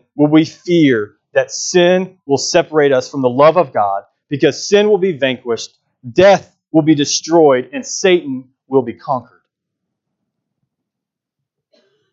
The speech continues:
But as I stated earlier, because of our sin, we often don't desire to be part of God's kingdom.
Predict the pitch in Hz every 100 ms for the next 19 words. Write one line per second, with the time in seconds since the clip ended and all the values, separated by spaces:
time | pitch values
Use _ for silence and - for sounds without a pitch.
0 | _ _ _ _ _ - 123 131 139 -
1 | 156 147 156 175 123 95 87 _ _ _
2 | _ 127 151 147 135 135 123 - 165 147
3 | 104 95 _ _ _ _ _ _ _ _
4 | _ 143 151 147 135 113 131 147 - _
5 | 123 117 127 127 120 95 92 _ _ _
6 | _ _ _ _ _ _ - 127 123 -
7 | 127 104 - _ _ _ _ _ _ _
8 | - 101 - 147 131 98